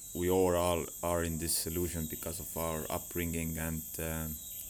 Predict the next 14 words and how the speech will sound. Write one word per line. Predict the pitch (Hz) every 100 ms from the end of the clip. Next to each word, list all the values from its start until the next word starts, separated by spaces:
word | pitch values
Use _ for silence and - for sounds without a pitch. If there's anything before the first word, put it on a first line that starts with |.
| - - - - - - - -
and, | 78 78 76 76 76 76
uh, | 76 76 73 - - - - - - - - - - - - 92
illusion | 85 87 82 82
of | 82
separation, | - 87 85 87 85 85 - 82 78 - - -
that | 80 - - - - - - - - - - - - - -
we | 82 82
are | 82 80 - - - - - - - - -
all | 90 85
separate | - 101 85 90 87 85
here, | - 92 90 87 85 85 80 - -
we | 85 85 82
are | 82 82 - -
alone, | 87 92 92 90 85 82